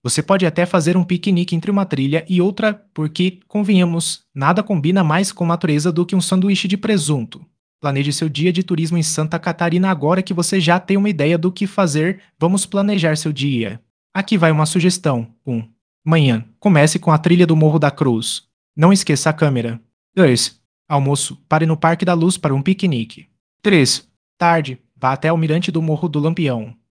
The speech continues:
Mais fotos. Quatro. Fim de tarde. Relaxar na Praia do Campeche. Com esse roteiro, você vai se sentir um verdadeiro explorador. E quem sabe, até um pouco mais próximo da natureza e longe da rotina.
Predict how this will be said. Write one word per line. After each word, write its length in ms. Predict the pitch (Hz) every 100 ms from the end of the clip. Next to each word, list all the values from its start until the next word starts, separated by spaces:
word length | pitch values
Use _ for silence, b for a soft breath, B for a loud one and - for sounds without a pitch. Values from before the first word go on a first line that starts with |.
| _
Mais 240 | 180 214 -
fotos. 600 | 143 117 113 117 - - _ _ _
Quatro. 360 | - 139 120 117 _ _ _ -
Fim 140 | 165
de 120 | 170
tarde. 400 | 180 135 120 113 - -
Relaxar 360 | 160 175 170
na 120 | 156 156
Praia 240 | 143 151
do 100 | 147
Campeche. 600 | 139 127 143 113 107 - _ _ _ -
Com 120 | 180
esse 160 | 165 151
roteiro, 500 | 156 151 120 117 - -
você 200 | 147 190
vai 140 | 185
se 120 | 185
sentir 340 | - 175 - 196
um 80 | 196
verdadeiro 480 | 196 214 175 151 165
explorador. 640 | - 180 165 160 120 110 _ _ _ -
E 80 |
quem 160 | 180 185
sabe, 480 | 180 160 156 170 175
até 240 | 185 180 202
um 100 | 202
pouco 320 | 190 185 202
mais 260 | 185 196
próximo 440 | - 160 165 160 147
da 100 | 170
natureza 580 | 190 208 185 180 185 -
e 100 | 175
longe 240 | 170 165
da 100 | 143
rotina. 680 | 131 165 - 160 127 98 -